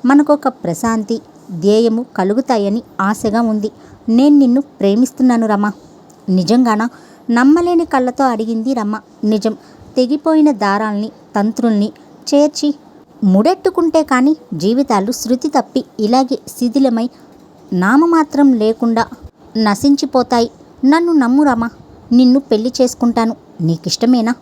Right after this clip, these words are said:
మరి బర్మా, సింగపూర్ ఎక్కడికి వెళ్ళరా? వెళ్ళను, నువ్వు నా భార్యవైతే. ఆమె అతని కళ్ళల్లోని నిజాయితీని, నిశ్చయాన్ని చూసింది. ఆనందం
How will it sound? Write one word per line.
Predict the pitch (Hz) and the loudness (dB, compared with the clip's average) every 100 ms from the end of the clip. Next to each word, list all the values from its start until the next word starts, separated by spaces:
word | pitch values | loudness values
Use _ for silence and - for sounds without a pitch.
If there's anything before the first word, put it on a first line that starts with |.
| - - - - | -16 -20 -20 -2
మరి | 262 302 294 - 196 | 2 2 0 -6 -12
బర్మా, | 185 202 208 226 226 - - | -4 -4 -2 -6 -6 -8 -8
సింగపూర్ | - 247 240 226 240 240 - - | 0 0 0 -2 -4 -4 -10 -8
ఎక్కడికి | 190 - 302 311 | -8 -2 -2 -2
వెళ్ళరా? | 285 208 220 220 - - - | 0 0 0 -4 -6 -12 -6
వెళ్ళను, | 175 196 214 208 - - - | -2 0 -2 -4 -10 -20 -2
నువ్వు | 262 302 320 | 2 2 2
నా | 294 | 0
భార్యవైతే. | 220 180 190 208 208 196 208 - - - - 196 | 0 -2 -2 -4 -4 -6 -8 -12 -18 -20 -8 -4
ఆమె | 190 196 - | -2 -4 -6
అతని | 214 226 240 | -6 -4 -4
కళ్ళల్లోని | 233 196 196 247 269 254 | -4 -4 -2 -2 0 0
నిజాయితీని, | 226 185 208 233 226 208 214 - | -2 -2 -2 -4 -4 -6 -6 -6
నిశ్చయాన్ని | 180 180 240 226 202 220 220 | -6 -4 -4 -2 -4 -4 -6
చూసింది. | 202 214 208 - - - | -4 -4 -6 -8 -18 -8
ఆనందం | 180 196 196 190 | -4 -2 -4 -4